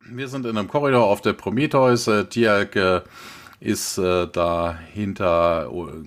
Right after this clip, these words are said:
hinter Kinsey hin und, äh, ja, mit Danny zusammen und dann feuert Kinsey auf sie, nachdem sie um die Ecke kommen. Interessanterweise Kinsey ballert und ballert und ballert und ballert und seine, ähm, Munition geht ohne Magazinwechsel nicht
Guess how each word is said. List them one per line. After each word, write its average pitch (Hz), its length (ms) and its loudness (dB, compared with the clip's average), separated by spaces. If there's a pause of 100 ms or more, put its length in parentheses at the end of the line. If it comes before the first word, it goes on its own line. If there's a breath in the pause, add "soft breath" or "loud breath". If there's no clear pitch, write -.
(180)
hinter 78 200 -8
Kinsey 113 420 -4
hin 98 320 -6
und, 82 420 -10
äh, 85 240 -6 (500 loud breath)
ja, 127 240 2
mit 101 320 -4
Danny 110 220 2
zusammen 104 360 2
und - 360 -6
dann 92 240 -2
feuert 101 380 0
Kinsey 131 320 2
auf 98 180 0
sie, 110 180 0
nachdem 98 300 -4
sie 95 80 -6
um 95 100 -4
die 82 80 -4
Ecke 107 240 0
kommen. 98 320 -2 (380 loud breath)
Interessanterweise 110 720 0
Kinsey 107 300 2
ballert 110 380 0
und 95 120 -6
ballert 104 360 2
und 95 120 -2
ballert 101 340 0
und 95 100 -2
ballert 104 320 2
und 92 120 -10
seine, 92 480 -4 (220)
ähm, 87 240 -14
Munition 98 480 -4
geht 87 240 -4 (100)
ohne 151 400 6 (240 loud breath)
Magazinwechsel 87 920 -4
nicht 190 580 2